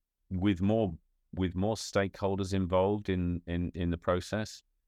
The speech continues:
you gotta be really good and intentional about something that, that, that, that I call multi-threading. It is no good just speaking to one or two people within an account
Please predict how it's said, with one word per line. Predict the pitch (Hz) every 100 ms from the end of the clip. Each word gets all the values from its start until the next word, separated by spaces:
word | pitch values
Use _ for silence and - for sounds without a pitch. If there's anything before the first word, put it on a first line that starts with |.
| _ _
you | 95 92
gotta | 160
be | 107 82
really | 76 82 90 90 85 80
good | 80 78 73 67 - _ _ _
and | 92 92 98 92 87 -
intentional | 85 80 - - 107 - - - 76 60 62 _ _ _ _ _ _ _ -
about | 80 85 82 - -
something | - 87 - 80
that, | 73 78 -
that, | 78 71 _
that, | 80 76 -
that | 78
I | 78 82
call | - 82
multi-threading. | 80 78 82 - 87 76 - 73 67 53 - _ _
It | 98 98
is | 107 85
no | 92 101 104
good | 85 92 90 80
just | - 80 -
speaking | - 82 - 82
to | - 80
one | 73 78 80
or | 78
two | - - 80
people | - 71 69 73 67
within | 71 69 69 67 64 _ _ _ -
an | 71
account | - 71 58